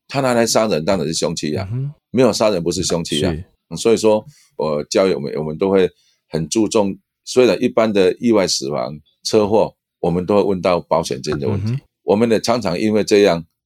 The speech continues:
Speaker 1: 细心的关系，呃，而侦破了一些看起来不起眼的意外死亡案件，还是说车祸案件，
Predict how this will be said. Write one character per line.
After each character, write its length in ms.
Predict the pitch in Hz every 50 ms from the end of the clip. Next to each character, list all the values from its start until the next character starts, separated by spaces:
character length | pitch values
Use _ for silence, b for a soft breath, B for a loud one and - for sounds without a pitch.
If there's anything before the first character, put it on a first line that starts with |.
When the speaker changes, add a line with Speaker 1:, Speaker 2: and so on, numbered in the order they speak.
| _ _
Speaker 1:
细 240 | - - - 120 107
心 220 | - 107 107 104
的 100 | 98 95
关 260 | 95 - 104 101 98
系， 320 | 92 - 92 92 95 95 - _ _
呃， 280 | 90 87 85 78 76
而 320 | - - 85 87 98 95 92 -
侦 260 | - 104 101 98 95
破 180 | 98 107 98
了 180 | 87 82 78 73 - -
一 100 | - 98
些 220 | 92 - - 90 87
看 260 | - - 139 135 120
起 140 | - 87 85
来 100 | 80 78
不 160 | - 127 120
起 180 | - - 98 110
眼 140 | 104 85 82
的 140 | 80 85 -
意 140 | 120 117
外 160 | 107 101 98 92
死 200 | - - 78 78
亡 120 | 80 82
案 180 | - 95 95 95
件， 160 | 95 104 95
还 140 | 87 82 87
是 160 | 90 98 98
说 340 | 87 92 95 95 95 92 92 b b b b b b b _ _ _ _ -
车 140 | - 117
祸 120 | 107 113 113
案 200 | 98 95 95 87
件， 240 | 76 95 90 78